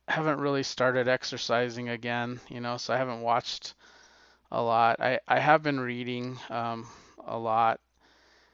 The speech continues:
but other than that, that's, that's what's, why I haven't been doing a lot of podcasts. You know, I pushed through Geek Brunch and Retro, and I'm still s-, doing stuff regularly,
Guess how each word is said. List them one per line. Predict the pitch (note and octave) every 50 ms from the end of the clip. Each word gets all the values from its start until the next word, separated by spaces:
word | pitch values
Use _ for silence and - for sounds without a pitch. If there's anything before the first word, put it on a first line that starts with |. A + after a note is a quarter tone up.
| _ _ _ _ _ -
but | - A#2+ B2+ - - _ _ _ _ _ _ _ _ -
other | D#3 E3 F3 F3+ E3
than | D#3 D3+ D3
that, | D3+ E3 F#3 F#3 D#3 D3
that's, | D3+ D3+ D#3+ - - - - - - _
that's | - D#3 E3+ - -
what's, | - E3 - - - -
why | - C#3+ C#3+ D3+ D#3 E3
I | D#3+
haven't | D#3 E3+ D#3+ D#3+ E3 E3 D3+
been | D3+ D#3 D3+ D3+ D3 C#3+ D3 - _ -
doing | B2+ C#3 D3+ E3+ F3 E3 C#3
a | B2+
lot | C3 C3 B2+ B2
of | A#2+ -
podcasts. | - - A#2+ A#2+ B2 - - C3 A#2+ A#2+ B2+ - - -
You | B2+
know, | B2
I | B2 B2+
pushed | C3 - - D3 C#3 - - -
through | - C3+ C3+ C#3 C3+ C3+ C3 C3 - _ - - - - _ _ _ _
Geek | - C#3 C3 - _ -
Brunch | C3+ C3 C3+ C3+ C#3 C#3 C3+ - - C3
and | B2+ B2+
Retro, | C3 C3 C3 - - C3+ C3 C3 C3 C3 B2+ B2+
and | B2 B2
I'm | B2+ B2+ -
still | - - - C#3
s-, | B2 - - - - - - - -
doing | - C#3 C#3 C#3+ C#3+ C#3 C3
stuff | - - - C3 B2 B2+ B2 - - - -
regularly, | C3+ B2 B2 B2+ B2+ B2+ C3 B2+ B2+ B2+ B2+ B2+ B2+ B2+ B2